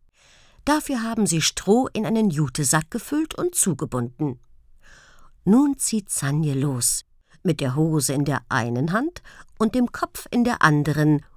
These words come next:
um Herrn Kollege zu treffen. Auf dem Weg fällt ihm eine Schnecke auf. Sie ist fast noch winzig und hat ein hellgrünes Haus. "Friss nicht den Salat von Irmela", sagt er zur Schnecke und öffnet das Tor.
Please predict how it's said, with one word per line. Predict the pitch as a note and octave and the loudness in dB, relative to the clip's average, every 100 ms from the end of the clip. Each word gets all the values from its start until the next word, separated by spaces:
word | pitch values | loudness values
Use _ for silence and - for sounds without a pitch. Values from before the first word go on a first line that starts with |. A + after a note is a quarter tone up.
| - - | -18 -2
um | C4+ | 0
Herrn | B3+ B3 B3+ | 0 -2 -4
Kollege | - C#4 F3 C#3 B2+ C#3+ | -4 -2 -2 -2 -4 -6
zu | - C4 | -6 -8
treffen. | - A2 - C#2 - _ _ _ _ _ _ _ _ - - | -8 -10 -8 -14 -16 _ _ _ _ _ _ _ _ -20 -6
Auf | - A#3 | -4 -2
dem | - C4 | 2 4
Weg | D3 A#2+ | 4 -2
fällt | - G3 A3+ | -4 -4 -4
ihm | - C4 | -2 -2
eine | - C4+ D4 | -2 -4 -4
Schnecke | - - C3+ B2+ B2 | -6 -4 -4 -4 -4
auf. | C3 A2+ - - - _ _ - - - | -2 -4 -8 -18 -20 _ _ -20 -20 -12
Sie | - C4 | -4 -2
ist | A#3+ - | -2 -6
fast | - F4+ - - - | -4 -2 -2 -4 -4
noch | D4 - | -6 -2
winzig | B3 F#3+ - C3 B2+ - - - - - - | 0 2 0 -2 -4 -10 -20 -20 -20 -18 -6
und | C4+ - | -4 -4
hat | B3+ | -4
ein | C4 | -2
hellgrünes | G#3+ E3 D#3 C#3+ E3+ B3+ D4 - | 0 0 0 0 -2 0 0 -2
Haus. | A#2+ G#2+ - - - - _ _ - - - - - | -4 -6 -8 -8 -14 -20 _ _ -20 -20 -20 -20 -8
"Friss | - F#3+ - | 2 4 6
nicht | D3+ E3 | 4 2
den | D4 D4 | 2 4
Salat | D4 C#4+ C#4 C#4+ | 6 6 4 4
von | D4+ | 0
Irmela", | D4 G#3+ C4 C#4+ D#3 A2 - - - - - - - | 2 4 6 6 4 0 -6 -20 -20 -20 -20 -20 -4
sagt | - B2+ - | 0 0 -2
er | C3 | -6
zur | B2+ C#3+ | -2 -2
Schnecke | - D#3 D3 D#3+ D3 - - - | 0 -2 0 0 0 -6 -16 -6
und | C#4+ - | -6 -4
öffnet | D4 - B3 B3 | -6 -4 -6 -4
das | A3 - | -6 -6
Tor. | - G#2+ G2 | -6 -8 -10